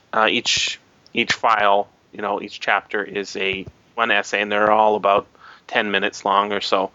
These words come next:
But, uh, I'm seeing tons of connections to, uh, science fiction and, and adventure and all that. Uh, he's a big fan of Flashman,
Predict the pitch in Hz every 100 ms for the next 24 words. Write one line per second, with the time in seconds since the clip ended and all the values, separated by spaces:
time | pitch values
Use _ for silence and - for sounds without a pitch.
0 | - - - - 110 101 - _ _ _
1 | _ _ 110 110 107 101 - _ _ _
2 | _ _ - - - - - 143 180 -
3 | 101 - 175 233 139 104 101 - 120 131
4 | - 110 98 - - 107 104 101 101 98
5 | 98 98 95 - 127 110 - 123 - 117
6 | 110 101 101 98 - - - - - 101
7 | 98 98 98 117 113 117 113 104 104 113
8 | 110 - 113 107 139 135 113 143 127 -
9 | 123 107 - 113 113 - - 143 160